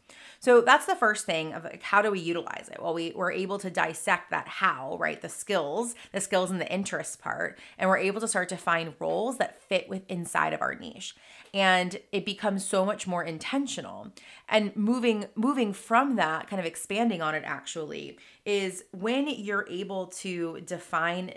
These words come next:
your L and D niche and you're really clear, again, all those skills, all the interests, all the values, well, now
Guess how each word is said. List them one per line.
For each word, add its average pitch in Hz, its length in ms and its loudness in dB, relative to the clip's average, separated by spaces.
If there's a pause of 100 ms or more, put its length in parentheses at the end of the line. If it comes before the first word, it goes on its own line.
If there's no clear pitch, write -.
your 165 400 -4
L 170 160 0
and 170 120 -4
D 151 120 -12
niche 151 380 -8
and - 100 -10
you're 165 140 -4
really 202 380 -4
clear, 165 500 -6
again, 156 340 -4
all 175 200 2
those 185 200 -6
skills, 156 440 -4
all 170 100 -2
the 170 80 -10
interests, 156 340 -10
all - 80 -12
the 143 120 -10
values, 185 580 0 (460)
well, 196 160 2
now 190 640 6